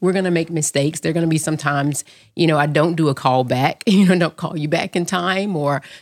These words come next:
don't send a text when I needed to, or like, "Oh yeah, I was supposed to, you know, send you this and I didn't," things like that. But we just give each other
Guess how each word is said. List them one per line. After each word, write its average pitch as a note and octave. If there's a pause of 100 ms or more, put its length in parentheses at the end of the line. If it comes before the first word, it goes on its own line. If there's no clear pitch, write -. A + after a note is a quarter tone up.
don't E3
send D#3
a D3
text -
when G#3
I G3+
needed G3+
to, G3+ (120)
or E3+
like, F3
"Oh B3
yeah, A3
I -
was F#3
supposed G#3
to, F3 (320)
you -
know, F3
send A#3
you G#3
this G#3
and F3
I D#3
didn't," A3
things C4
like G#3+
that. A#3 (320)
But F#3+
we G3+
just F3+
give F#3+
each F#3+
other E3